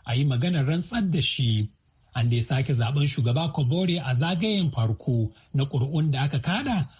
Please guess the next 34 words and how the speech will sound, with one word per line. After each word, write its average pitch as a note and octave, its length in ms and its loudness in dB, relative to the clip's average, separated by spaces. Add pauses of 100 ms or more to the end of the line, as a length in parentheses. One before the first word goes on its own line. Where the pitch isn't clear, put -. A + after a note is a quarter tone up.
a A2+ 100 0
ranar C3 360 0
ashirin D3 420 0
da C#3 80 2
biyu D#3+ 280 2
ga C#3 120 0
watan F3 380 0
Nuwamba, A2+ 600 0 (260)
tare B2 280 0
da B2 120 2
na C3+ 300 0
'yan D#3 140 0
majalisun C3 520 0
ƙasar, A#3 380 -2 (240)
waɗanda B2+ 540 2
mafi C#3+ 320 0
akasarinsu F#3 1040 0
'yan F#3+ 200 0
jam'iyyar G3+ 720 0
mai D3 200 2
mulki E3 500 0
ne A2+ 280 2 (180)
suka - 300 -2
lashe F3+ 480 0
kujerun. A2+ 680 0 (500)
Shi - 180 -2
dai C3 140 2
tsohon C#3 400 0
firaminista D3+ 760 0
Dabir, A2+ 480 0 (240)
wanda A#2+ 300 0
tsohon C3+ 460 0
kwamishina C3+ 560 0
ne G3 260 -2